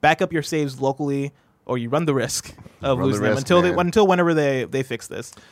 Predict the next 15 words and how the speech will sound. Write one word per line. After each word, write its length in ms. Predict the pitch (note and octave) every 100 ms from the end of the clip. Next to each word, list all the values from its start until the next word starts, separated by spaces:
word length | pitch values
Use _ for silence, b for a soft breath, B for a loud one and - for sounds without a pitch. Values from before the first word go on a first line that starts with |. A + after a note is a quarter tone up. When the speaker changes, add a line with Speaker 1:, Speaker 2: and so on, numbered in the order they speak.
| B -
Speaker 2:
Dude, 260 | G#2 G#2+
I 180 | F#2 A#2+
will 220 | A2 F2
never 380 | E2+ F#2 G2+ G2+
forget. 420 | - F#2+ F2 D2 -
This 120 | F2+
is 60 | E2+
kind 280 | - A#2 A2
of 40 |
a 40 | G#2+
tangent, 380 | B2 A2+ A2 G#2
but 100 | F2
it's 120 | -
Speaker 1:
Mm. 20 |
Speaker 2:
semi-related. 720 | G#2 G2 G2 F#2+ G2 G2 F#2+